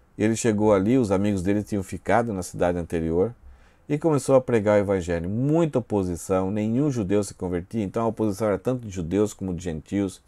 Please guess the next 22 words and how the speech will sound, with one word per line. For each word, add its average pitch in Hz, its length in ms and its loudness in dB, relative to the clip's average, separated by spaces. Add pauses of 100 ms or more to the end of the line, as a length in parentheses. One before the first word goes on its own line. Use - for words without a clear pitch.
(640)
A - 80 0
mensagem 120 560 2
do 117 60 4
evangelho 98 560 0 (440)
não 101 260 -2
era 82 420 0 (480)
aceita. 110 760 0 (680)
E, 143 680 0
e 165 80 -2
Paulo 175 240 6
queria 156 260 2
ir 120 40 4
embora. 82 320 0 (1160)
Queria 269 220 -2
fugir. 247 480 -2 (960)
Né? 208 220 -8
Tá - 140 -8
perdendo 156 400 2
tempo 165 400 4
ali. 90 220 0 (680)
Ninguém 123 320 4
quer. 220 340 4